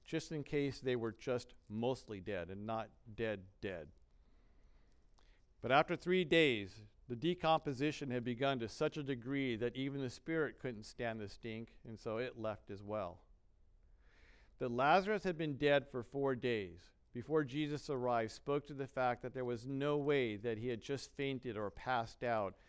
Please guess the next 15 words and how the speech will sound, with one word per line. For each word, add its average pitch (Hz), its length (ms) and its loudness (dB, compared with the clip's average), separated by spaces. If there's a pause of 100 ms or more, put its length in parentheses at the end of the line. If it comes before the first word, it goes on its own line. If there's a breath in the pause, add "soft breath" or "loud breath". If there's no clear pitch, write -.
(200 soft breath)
and 135 100 0
had 135 140 2
been 123 160 0
startled 143 760 4
back 143 380 6
into 127 160 0
consciousness 123 720 -2
by 120 160 0
the 113 80 0
command 123 460 -2
of 107 80 -4
Jesus 113 380 -4
to 117 120 -8
come 113 220 -4
out. 98 220 -4